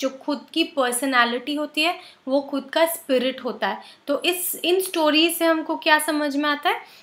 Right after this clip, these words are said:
कि वो इनर स्पिरिट क्या है इन लोगों का, इन पेंटर्स की जो इनर स्पिरिट है, उसके बारे में हमको समझ में आता है इसमें।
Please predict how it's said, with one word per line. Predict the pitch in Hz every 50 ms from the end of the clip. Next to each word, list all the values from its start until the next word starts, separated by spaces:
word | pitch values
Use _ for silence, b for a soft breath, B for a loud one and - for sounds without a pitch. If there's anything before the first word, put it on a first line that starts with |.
| B B -
कि | 294 311
वो | 285 339 370 359 -
इनर | 311 294 294 311 349 370 370
स्पिरिट | 370 - - - - 330 302 285 311 339 339 - - - _ _ _ -
क्या | - 269 247 247
है | 254 233 254 269 269 269
इन | 269 269 269 262
लोगों | 240 220 214 202 208 208 202
का, | 202 202 190 - B B B B -
इन | 262 269 277
पेंटर्स | 269 - 277 254 254 262 254 - 311 311 330 320 330
की | - 339 320
जो | 262 330 -
इनर | 269 262 254 262 269 285
स्पिरिट | 277 - - - 285 269 262 269 269 269
है, | 359 -
उसके | 285 269 - - 302 294
बारे | - 269 254 247 247
में | 247 247 247
हमको | 247 240 233 226
समझ | - - 277 240 220 214 208 208 -
में | 240 -
आता | 254 233 220 - 220
है | 208 196 202 208
इसमें। | 214 202 - - - 226 226